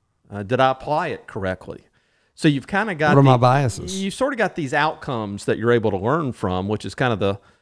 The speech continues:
Speaker 1: the cool part of being in Act Two. It's the hopeful part of Act Two. You know, I don't think Act Two means that you're done in any way. In
Speaker 2: No.
Speaker 1: fact, I think it's the exact opposite. I think you're taking those
Speaker 2: Huge journey.
Speaker 1: that lab experiment of Act One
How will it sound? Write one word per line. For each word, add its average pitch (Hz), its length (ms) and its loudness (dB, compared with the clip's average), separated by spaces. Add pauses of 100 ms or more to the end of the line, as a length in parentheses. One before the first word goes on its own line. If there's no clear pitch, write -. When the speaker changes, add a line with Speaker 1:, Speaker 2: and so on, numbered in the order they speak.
(200)
Speaker 1:
the 113 80 -10
cool 135 280 4
part 104 460 0 (320)
of 98 200 -4
being 143 300 0
in 98 100 -2
Act 95 240 -6
Two. 101 180 -2
It's - 140 -6
the 123 80 0
hopeful 220 580 0
part 95 320 0
of 87 80 -6
Act 92 280 -8
Two. - 140 -12 (400)
You 101 100 -10
know, 110 100 -2
I 123 40 -2
don't 127 140 -6
think 147 180 -2
Act 139 260 -2
Two 139 200 -8
means 123 420 -6
that 113 140 -2
you're 113 180 -2
done 123 560 -2
in 98 120 0
any 95 160 -2
way. 92 360 -2
In 104 60 -4
Speaker 2:
No. 147 120 2
Speaker 1:
fact, 131 300 -4
I 120 40 -8
think 113 240 -12
it's - 140 -14
the 120 60 -6
exact 107 340 -4
opposite. 190 260 -2
I 104 40 -6
think 131 160 -4
you're 110 100 -6
taking 151 460 -2
those 117 420 0
Speaker 2:
Huge 160 320 -4
journey. 85 280 -4
Speaker 1:
that 143 200 -2
lab 151 380 0
experiment 113 600 -2
of 98 80 -2
Act 113 260 0
One 117 460 -2